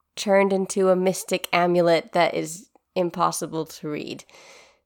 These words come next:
It's just a very long, frustrating day, and everyone is too much.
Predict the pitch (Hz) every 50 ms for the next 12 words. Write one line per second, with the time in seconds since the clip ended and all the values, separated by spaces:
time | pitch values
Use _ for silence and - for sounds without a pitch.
0 | _ _ _ _ _ _ _ - - - 214 214 - - - - 202 185 165 -
1 | - - - - - - _ _ _ _ _ _ _ _ _ _ _ _ _ -
2 | 202 180 - - - 240 226 220 214 208 208 202 196 196 190 180 160 - _ _
3 | _ - - 170 175 170 165 160 160 160 160 156 156 156 147 - _ - - -
4 | 170 165 165 - - - 180 165 156 151 151 147 151 - 156 151 147 147 147 -
5 | - 151 - - 156 151 156 160 151 143 143 143 143 143 143 - - - - 175
6 | 151 - - - - - - - - - -